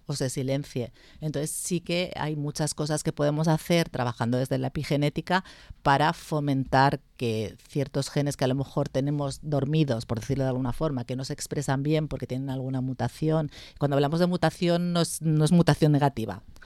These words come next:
O sea, en realidad, bueno, el término es un polimorfismo de un, una, una sola letrita que nos cambie en esa cadena de,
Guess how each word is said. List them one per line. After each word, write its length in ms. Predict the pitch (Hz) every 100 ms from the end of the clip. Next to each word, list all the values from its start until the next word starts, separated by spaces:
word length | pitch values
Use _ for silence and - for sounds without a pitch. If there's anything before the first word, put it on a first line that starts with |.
| - -
O 40 | 127
sea, 180 | 123 131
en 100 | 131
realidad, 320 | 135 139 151
bueno, 160 | 147
el 60 | 135
término 280 | 139 151 151
es 220 | 156 165
un 280 | 160 151 156
polimorfismo 760 | 135 147 - 139 - 147 151
de 80 | 151
un, 640 | 151 151 151 156 160 156 -
una, 160 | 160 -
una 160 | 170 151
sola 260 | 190 196 185
letrita 480 | 180 180 151 143 131
que 80 | 139
nos 180 | 139
cambie 460 | - 160 156 143 135 - - -
en 120 | 151
esa 200 | 156 170
cadena 400 | 165 160 156 147
de, 400 | 147 143 143 143